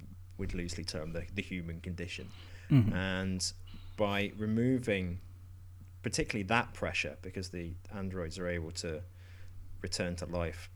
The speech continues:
Speaker 1: should they be killed, or at least to a certain point in the game they are. Um,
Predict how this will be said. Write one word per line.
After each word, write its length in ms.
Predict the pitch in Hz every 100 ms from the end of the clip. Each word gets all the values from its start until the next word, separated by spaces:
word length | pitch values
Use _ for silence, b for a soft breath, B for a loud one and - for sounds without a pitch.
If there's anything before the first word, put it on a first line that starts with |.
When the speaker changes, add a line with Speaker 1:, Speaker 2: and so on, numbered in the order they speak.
| -
Speaker 1:
should 260 | - 90
they 100 | 85
be 120 | 80 82
killed, 360 | - 85 76
or 80 | 85
at 60 | 92
least 220 | 104 -
to 40 |
a 40 | 90
certain 300 | - 78 87
point 280 | - 87
in 60 | 76
the 60 | 87
game 260 | 82 76
they 160 | 73 73
are. 200 | 69 - - b b b b b b b b - -
Um, 340 | 101 98 95